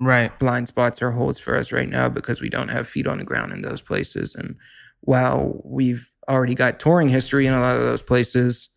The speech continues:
Speaker 2: it just always feels like more can be done. And so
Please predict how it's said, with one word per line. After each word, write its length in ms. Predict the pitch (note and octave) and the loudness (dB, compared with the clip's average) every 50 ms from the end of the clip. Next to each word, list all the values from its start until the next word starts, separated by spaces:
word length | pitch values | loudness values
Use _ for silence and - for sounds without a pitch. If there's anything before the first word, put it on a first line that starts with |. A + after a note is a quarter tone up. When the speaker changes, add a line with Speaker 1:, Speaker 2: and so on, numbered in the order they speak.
| _ - - - - _ _ _ _ _ _ _ _ _ _ _ _ - | _ -20 -20 -20 -20 _ _ _ _ _ _ _ _ _ _ _ _ -6
Speaker 2:
it 140 | C3+ A#2 | -6 -4
just 260 | - B2+ A#2 A2+ - - | -4 -4 -4 -4 -6 -6
always 340 | - B2+ A#2+ A#2 A2+ G#2+ - | -4 -2 -2 -2 -2 -4 -4
feels 240 | - B2 A#2+ - A#2+ | -4 -4 -2 -2 -4
like 120 | B2+ - - | -6 -4 -4
more 180 | A#2+ A#2 A#2 | -4 -4 -4
can 160 | - A2+ A#2 A#2+ | -4 -4 -4 -4
be 100 | A2 A2+ | -4 -4
done. 300 | A#2 A#2 A#2 A#2 A2+ G#2+ | -4 -4 -4 -4 -4 -6
And 220 | G#2+ A#2 A#2+ - | -8 -8 -10 -8
so 500 | - - A#2+ B2 B2 B2+ B2 - A#2 | -4 -2 -2 0 0 -2 -2 -4 -8